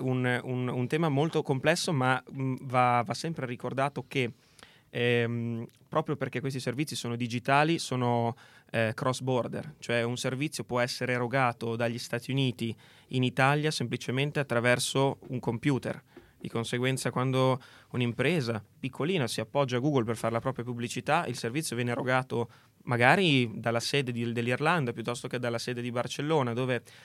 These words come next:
ci sono zone o aree con fiscalità agevolata. Ovviamente questo bonifico viene fatto su questa sede,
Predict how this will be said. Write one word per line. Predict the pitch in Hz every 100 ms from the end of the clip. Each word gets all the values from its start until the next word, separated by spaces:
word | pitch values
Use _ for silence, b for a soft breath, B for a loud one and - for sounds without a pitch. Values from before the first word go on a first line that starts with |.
| B -
ci | -
sono | 135 127 123
zone | 117 175 131 120
o |
aree | 131 120
con | 110 113
fiscalità | 120 120 120 - 117
agevolata. | 113 127 156 117 113 120 - _ _ b b b b b -
Ovviamente | 127 135 139 120 120
questo | 127 131
bonifico | 123 147 135 123
viene | 123 123
fatto | 139 127 -
su | -
questa | 127 -
sede, | - 165 123